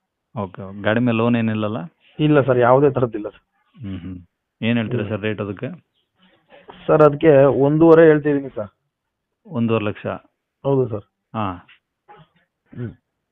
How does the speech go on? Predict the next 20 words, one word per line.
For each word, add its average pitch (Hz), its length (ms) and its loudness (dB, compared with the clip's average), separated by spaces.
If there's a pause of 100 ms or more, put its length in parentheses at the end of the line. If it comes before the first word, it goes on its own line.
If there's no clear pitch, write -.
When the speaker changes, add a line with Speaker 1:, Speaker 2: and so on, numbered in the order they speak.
(100)
Speaker 1:
ಬಂದ್ರೆ 117 280 -2
ಹೆಚ್ಚು 120 180 -4
ಕಡಿಮೆ 110 240 -2
ಆಗುತ್ತಾ, 110 380 -6
ಏನ್ 147 160 -6
ಅದೇ 113 140 -4
ಫೈನಲ್ 113 300 -4
ಮಾಡ್ತಿರೋ? 110 460 -6
Speaker 2:
ಸರ್, 165 280 4 (140)
ಫೈನಲ್ 165 680 4 (1080)
ಸರ್, 127 140 -8
ಖರ್ಚು, 127 340 -4
ಖರ್ಚು 127 320 -6
ಮಾಡಿದೀನಿ. 147 380 2
ಫೈನಲ್ 185 500 4
ಸರ್, 180 160 4
ಒಂದು 151 280 2
ಮೂವತ್ತೈದು 147 420 0
ಕೊಡ್ತೀನಿ 123 300 -10
ಸರ್. - 120 -20